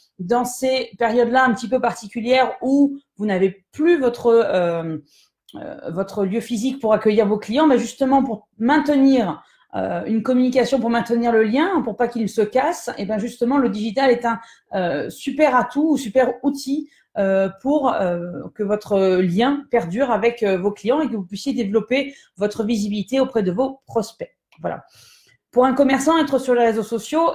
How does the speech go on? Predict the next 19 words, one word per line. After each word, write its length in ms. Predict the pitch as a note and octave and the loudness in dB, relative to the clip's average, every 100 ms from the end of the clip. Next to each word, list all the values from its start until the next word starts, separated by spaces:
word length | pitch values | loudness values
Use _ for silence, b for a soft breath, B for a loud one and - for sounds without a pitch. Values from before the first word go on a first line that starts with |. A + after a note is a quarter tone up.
| - | -2
et 100 | A3+ | -2
en 120 | G#3 | 0
première 360 | G3+ C4 B3+ G#3 | 0 0 0 -2
page 180 | A3 F#3+ | -2 -4
de 40 | |
Google, 340 | F#3 F#3+ C#4+ | -6 -2 -2
c'est 180 | C#4 G3+ | -2 -4
comme 180 | B3+ B3+ | -2 0
avoir 320 | A#3+ A3+ A#3 | 0 0 -2
une 120 | F#3+ | -2
devanture 640 | F3+ B3+ C4 B3 - D#4 A#3+ | -2 0 0 -2 -4 -4 -2
dans 80 | |
la 140 | G3 F#3 | -4 -6
principale 580 | - C#4+ C#4 - A3+ G#3 | -4 -6 -6 -2 -2 0
rue 160 | C#4 | -2
commerçante 480 | C#4 A3 G#3 C#4 C4+ | -4 -4 -4 -2 0
de 80 | G#3+ | 2
la 140 | G3+ | 2
ville. 320 | E3+ E3 C#3+ | 0 -6 -8